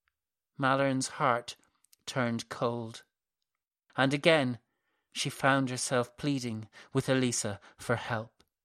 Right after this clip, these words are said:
"What do you want me to say, Mallern? Father will do what's best for the household." "What if it's you he picks, Elisa, to bathe in the Emperor's spring?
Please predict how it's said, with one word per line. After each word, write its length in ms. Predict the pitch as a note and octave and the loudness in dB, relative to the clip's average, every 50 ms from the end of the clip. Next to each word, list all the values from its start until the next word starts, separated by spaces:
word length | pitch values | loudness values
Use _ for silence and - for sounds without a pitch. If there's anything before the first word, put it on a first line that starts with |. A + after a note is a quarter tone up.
| _ _ _ _ _ _ _ _ _ _ _ _ _ | _ _ _ _ _ _ _ _ _ _ _ _ _
"What 200 | - C4+ C#4 - | 10 10 10 10
do 80 | - C#4 | 8 8
you 80 | C4+ | 12
want 220 | C4+ C4+ C#4 C4 A#3 | 12 12 12 12 8
me 100 | B3 A#3+ | 4 4
to 140 | - B3+ | 4 4
say, 340 | A#3 - - C#4+ D4 D4 C#4 | 4 8 12 12 12 12 12
Mallern? 480 | A3+ G#3+ G#3 G3 F3 D3+ C#3+ C3+ C#3+ D3 - _ _ _ _ _ _ _ _ - | 12 10 12 12 10 10 6 4 0 -4 -8 _ _ _ _ _ _ _ _ -12
Father 420 | - - - C4 C#4+ D#4 C#4 B3+ A3+ | 4 10 12 12 12 12 12 12 12
will 160 | G#3+ G#3 G3 | 10 8 8
do 200 | - A3 A3+ G#3+ | 6 4 4 8
what's 280 | G#3 G3+ F#3 - - | 8 8 8 6 4
best 480 | - _ - C#4+ B3+ F#3 - - - - | 6 _ 12 12 12 12 8 2 -4 -4
for 120 | - - | -2 0
the 120 | G3+ F#3+ F3 | 2 4 6
household." 640 | F3+ G3 F3 F3+ - - G3 F3+ E3 D#3+ E3 - - _ _ _ _ _ _ _ _ _ _ _ _ _ _ _ _ _ _ _ _ _ _ _ _ _ _ _ _ _ _ _ _ _ _ _ | 8 10 10 8 8 6 6 4 4 4 0 -6 -14 _ _ _ _ _ _ _ _ _ _ _ _ _ _ _ _ _ _ _ _ _ _ _ _ _ _ _ _ _ _ _ _ _ _ _
"What 180 | - F#3+ G#3 G3+ | 10 12 12 12
if 120 | G#3 F#3+ | 12 8
it's 200 | G#3 - - - | 6 2 4 8
you 160 | A3 A#3+ C4+ | 10 10 10
he 140 | A#3+ A3+ G#3+ | 10 8 6
picks, 340 | - - E3+ D#3 - - - | 4 4 2 2 2 2 2
Elisa, 440 | D3+ C#3+ C#3+ C#3+ - - E3 - _ _ _ _ _ _ - - - | 2 2 2 0 -2 -4 -8 -12 _ _ _ _ _ _ -20 -10 -2
to 100 | - - | 2 6
bathe 440 | D#3+ F#3 F3+ F3 F3 E3+ E3+ D3+ D#3+ | 8 10 10 12 12 10 8 6 6
in 80 | D#3 D#3+ | 4 6
the 160 | E3 E3+ D#3+ | 6 6 6
Emperor's 500 | E3+ E3+ E3 - F3 D#3+ D3+ D3 D3 - | 4 4 2 4 6 6 6 6 6 4
spring? 480 | - - - F3 D#3+ D3 D3 F3+ F3 | 0 2 4 4 4 4 4 0 -4